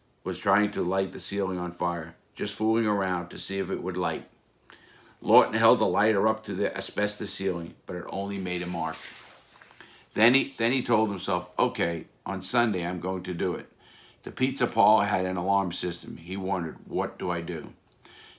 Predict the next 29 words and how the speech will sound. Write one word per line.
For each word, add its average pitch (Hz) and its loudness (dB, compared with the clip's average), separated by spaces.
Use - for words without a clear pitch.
The - -6
pizza 139 -2
parlor 110 8
closed 101 2
at 92 -2
seven 98 0
on 92 2
Sundays. 82 -2
Lawton 120 4
had 123 0
arranged 104 0
to 87 -6
go 95 0
to 92 0
a 90 0
friend's 101 -2
house 92 0
with 92 -6
his 90 -6
wife 87 2
to 85 -10
sit - -2
in - -10
a 98 -8
jacuzzi 90 -4
and 82 -4
drink 87 -4
some 87 -4
wine. 82 -2